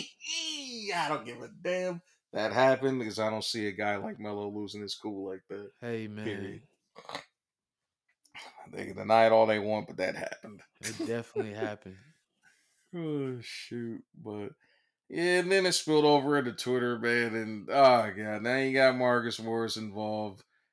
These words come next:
Speaker 1: you know, so now we gotta make sure we watch whenever the Clippers play the Nuggets again and all this other jazz, and, uh, you know, then you got Jokic's brother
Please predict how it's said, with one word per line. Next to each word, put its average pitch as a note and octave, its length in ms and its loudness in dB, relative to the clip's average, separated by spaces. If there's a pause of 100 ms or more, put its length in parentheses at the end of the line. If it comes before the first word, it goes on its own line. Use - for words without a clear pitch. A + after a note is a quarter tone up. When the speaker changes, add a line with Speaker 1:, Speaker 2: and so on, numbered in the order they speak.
(120)
Speaker 1:
you G#2+ 180 -8
know, G#2+ 320 -4
so - 180 -4
now G#2+ 180 0
we A2+ 80 -2
gotta A#2 320 0
make A#2+ 180 -2
sure A2+ 220 -6
we A#2 100 -4
watch G#2+ 380 -4
whenever A2 300 -2
the G#2+ 120 -2 (100)
Clippers A2+ 520 -4
play A2+ 220 -4
the A2+ 120 -4
Nuggets G#2+ 540 -8
again G#2+ 440 -8
and G2 140 -12 (680)
all G#3+ 200 -6
this G#3 180 -4
other G3+ 260 -4
jazz, G#2 760 -6
and, G2+ 280 -12
uh, F2+ 60 -8
you G#2 240 -6
know, G2+ 200 -8
then A2 300 -6
you A2+ 140 -2
got A2+ 180 2
Jokic's G#2+ 540 -4
brother A2 400 -2